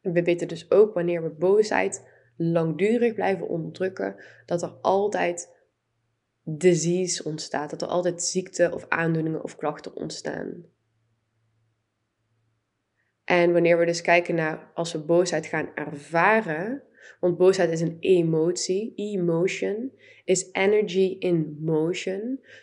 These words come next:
Dus wanneer we die energie weer mogen gaan laten bewegen in het lichaam, kunnen we het gaan helen.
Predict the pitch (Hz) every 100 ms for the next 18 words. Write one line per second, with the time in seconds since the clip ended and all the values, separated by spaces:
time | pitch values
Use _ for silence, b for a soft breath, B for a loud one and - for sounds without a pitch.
0 | - 175 180 180 190 202 202 180 175 -
1 | - _ - 190 180 170 160 160 226 233
2 | 165 - _ 165 180 165 160 170 208 247
3 | 226 214 175 170 165 160 156 147 185 196
4 | - 175 160 160 160 160 165 - 196 226
5 | 294 311 B B B _ 202 190 175 175
6 | 165 156 - 147 151 165 170 190 196 226